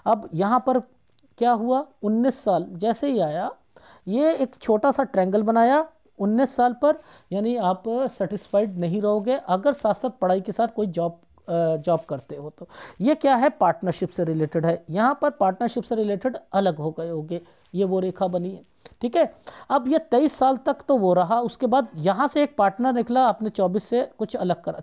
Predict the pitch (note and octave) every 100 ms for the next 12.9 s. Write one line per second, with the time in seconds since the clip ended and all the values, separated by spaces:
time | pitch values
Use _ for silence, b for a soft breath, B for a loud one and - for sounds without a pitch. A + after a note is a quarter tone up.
0 | - G#3+ A3 D4 D4+ D#4+ B B - G#3+
1 | B3 C4 A3 A3 C4+ F#3 F3+ G#3 A#3+ C#4
2 | C4 A#3 A#3 - F3+ F3 A3+ G3+ F#3+ F#3+
3 | C4+ C#4 B B _ - - G3 B3+ A3
4 | B3 C#4+ B3+ - F3 E3+ C4 A3+ F#3 F#3+
5 | G3+ E3+ E3 - C4+ - F#3+ D3+ C#3+ D3+
6 | G3+ E3 - D#3+ - B B - G#3+ C4
7 | C#4+ - C#4+ A3+ B3+ B3+ B3+ C4+ A#3+ A#3
8 | C4 A3+ E3+ G#3+ C4 A3+ B3 B3 C4 C4+
9 | C#4 C#4+ F#3+ D#3 - D#3 D3+ D#3+ F3+ E3+
10 | G#3 G#3 G#3 G#3 G#3 F#3+ G#3 G3+ G3 F#3+
11 | B3+ A#3 B3+ F3+ D3 D3 C#3 C3+ - _
12 | _ b b b - G#3+ E4+ -